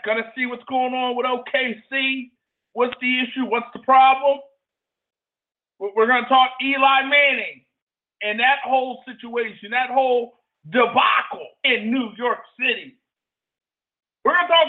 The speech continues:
all that. We're gonna get there quick, fast, and in a hurry. Sit back, relax, and enjoy. Let's get right down to it.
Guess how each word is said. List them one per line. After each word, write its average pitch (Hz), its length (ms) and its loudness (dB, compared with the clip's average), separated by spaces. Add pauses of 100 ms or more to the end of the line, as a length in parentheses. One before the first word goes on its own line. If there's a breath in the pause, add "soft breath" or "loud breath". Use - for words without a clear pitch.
all 311 180 4
that. - 1000 -20 (800)
We're 160 100 -16
gonna 247 180 -4
get 339 180 -2
there 311 240 4 (1200)
quick, 247 180 -2 (100)
fast, 247 260 0 (1160)
and 139 120 -16
in 151 120 -16
a 127 40 -16
hurry. 127 300 -14 (540)
Sit 254 180 -6
back, 240 240 2 (100)
relax, 240 300 2 (1080)
and 160 140 -12
enjoy. 165 520 -8 (1000)
Let's 185 160 -12
get 139 160 -16
right 117 160 -20
down 107 100 -20
to - 240 -20
it. - 60 -20